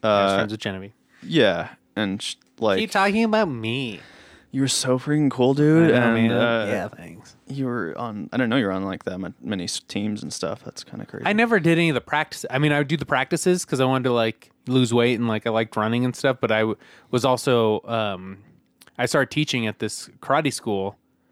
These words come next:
Speaker 1: uh, Mountain States, and they paid me a little bit.
Speaker 2: Mm-hmm.
Speaker 1: So, like, I could never do any of the meets 'cause I had, like, classes I had to, I w-, you know, was responsible for teaching and stuff. So
Speaker 2: You just, yeah.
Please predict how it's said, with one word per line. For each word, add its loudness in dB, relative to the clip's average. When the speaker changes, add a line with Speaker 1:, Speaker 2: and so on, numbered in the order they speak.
Speaker 1:
uh, -2
Mountain -4
States, -2
and 0
they 2
paid -2
me 2
a 2
little 2
bit. 4
Speaker 2:
Mm-hmm. -8
Speaker 1:
So, 2
like, 2
I 2
could -2
never 2
do 2
any 2
of 2
the 2
meets -2
'cause -8
I 0
had, -4
like, -8
classes -10
I -10
had -18
to, -14
I -8
w-, -8
you -6
know, -6
was -12
responsible -10
for -12
teaching -14
and -16
stuff. -12
So -14
Speaker 2:
You -4
just, -6
yeah. 0